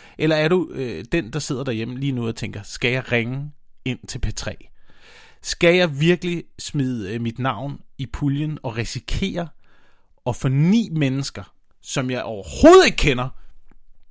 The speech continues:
til at invadere mit hjem nytårsaften, og bare krydse fingre for, at det ikke er psykopatiske massemordere, der er fulde af whisky og medbringer krudt?" Nej, eller har du noget, du skal?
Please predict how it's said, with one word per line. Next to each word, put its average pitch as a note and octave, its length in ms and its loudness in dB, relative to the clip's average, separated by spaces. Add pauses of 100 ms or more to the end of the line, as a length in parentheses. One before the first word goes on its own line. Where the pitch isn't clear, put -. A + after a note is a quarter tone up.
(600)
til D#3 100 2
at C#3 100 4
invadere C#3+ 460 2
mit C3+ 140 2
hjem - 360 -2
nytårsaften, C3+ 800 2
og - 120 2
bare B2 140 6
krydse - 380 -4
fingre F3+ 340 2
for, A2+ 380 -2
at B2 140 -4
det A2 60 -4
ikke A#2 140 -4
er - 20 -4
psykopatiske E3 1080 -2
massemordere, C3 920 -2 (680)
der B2+ 60 4
er B2+ 220 4
fulde F3 600 2
af D3+ 80 0
whisky D3 560 -4 (320)
og C3+ 120 2
medbringer C3 600 4
krudt?" - 500 -2 (2000)
Nej, B2 200 -2
eller C3 120 2
har E3+ 180 6
du D#3 100 2
noget, A#2 220 0
du B2 60 -8
skal? G#2+ 260 -8